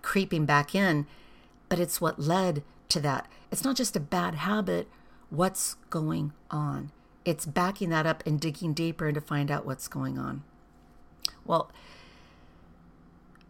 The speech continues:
my main point of talking about this today is that if this in any way sounds like you,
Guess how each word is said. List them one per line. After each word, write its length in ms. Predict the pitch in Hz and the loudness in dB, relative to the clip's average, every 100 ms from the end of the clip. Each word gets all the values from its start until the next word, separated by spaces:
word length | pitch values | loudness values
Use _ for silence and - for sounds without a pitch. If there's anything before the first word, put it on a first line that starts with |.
| - - | -12 2
my 160 | 175 | 4
main 280 | 175 190 196 | 6 4 4
point 500 | - - 160 156 - | 0 0 2 2 0
of 80 | 147 | -2
talking 480 | - 147 151 156 156 | 4 4 4 -2 0
about 300 | 151 147 151 | 2 0 0
this 180 | 143 | -4
today 680 | - 147 147 139 135 135 147 - - - - - | -4 -4 -2 0 0 -2 -6 -12 -20 -20 -20 -2
is 180 | 165 151 | 0 4
that 180 | 160 - | 4 4
if 160 | 160 - | -2 2
this 280 | 202 202 | 2 4
in 120 | 147 - | 0 0
any 240 | 156 175 | 0 0
way 180 | 170 165 | 0 -2
sounds 460 | 151 - 143 147 151 | -2 0 0 0 -2
like 260 | 151 - | -4 -4
you, 220 | 135 - | -8 -8